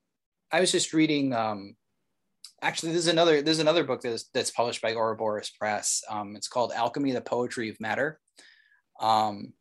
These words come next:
and it's, it's written by this fantastic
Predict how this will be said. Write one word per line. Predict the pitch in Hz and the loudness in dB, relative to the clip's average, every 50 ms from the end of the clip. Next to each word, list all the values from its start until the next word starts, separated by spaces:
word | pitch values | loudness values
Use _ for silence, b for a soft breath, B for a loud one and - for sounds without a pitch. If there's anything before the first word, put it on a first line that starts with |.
| _ _ _ _ _ _ _ _ _ _ - - | _ _ _ _ _ _ _ _ _ _ -4 0
and | 139 135 135 135 | 0 2 2 2
it's, | 135 127 127 - - - - - | 2 2 2 2 2 2 2 0
it's | 156 147 - - | -2 -4 0 0
written | 185 190 180 | 0 2 4
by | 170 170 160 | 6 6 6
this | 151 147 139 - - - - - - _ _ _ _ _ _ _ _ _ _ _ - | 6 4 2 2 0 -2 -2 -6 -8 _ _ _ _ _ _ _ _ _ _ _ -8
fantastic | 208 220 196 - - - - - 254 254 226 - - - 110 - - - | -6 -6 -6 -6 -6 -6 -2 -2 0 2 2 2 2 0 -4 -8 -10 -12